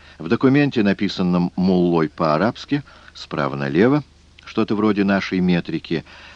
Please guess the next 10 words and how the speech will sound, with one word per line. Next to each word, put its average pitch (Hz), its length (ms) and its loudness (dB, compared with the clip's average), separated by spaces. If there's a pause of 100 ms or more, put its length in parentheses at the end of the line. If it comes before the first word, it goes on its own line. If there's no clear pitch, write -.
(100)
указывалось, 135 680 2
что - 260 -6
Гюзель 98 480 2
родилась 82 480 -2
в - 120 -18
таком-то 82 500 -4
году, 73 400 0
в - 120 -10
таком-то 117 460 -4
селении. 76 580 0